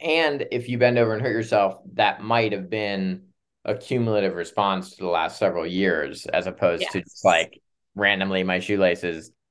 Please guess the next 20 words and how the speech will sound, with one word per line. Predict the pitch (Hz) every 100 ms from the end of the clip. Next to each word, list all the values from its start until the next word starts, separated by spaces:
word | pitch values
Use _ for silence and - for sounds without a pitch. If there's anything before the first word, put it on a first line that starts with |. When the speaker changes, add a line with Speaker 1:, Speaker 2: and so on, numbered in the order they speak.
| _ _
Speaker 1:
did | 98 92
me | 90
in | 92 87
today, | 85 71 50 101 - -
you | 113
know? | 92 78 73
Speaker 2:
Yes. | 71 - _ - _ _
Speaker 1:
Um, | 160 170 143
Speaker 2:
Yeah. | - - _ _ _ _ _ _
Speaker 1:
okay. | - - 170 113 - 139
I | 147
wanted | 170 196
to | 185
touch | 170 147 139
on | 104
that, | 82 -
what | 107 117 110
you | 123
just | 123 123 120 - _
said, | - 123 104 69 -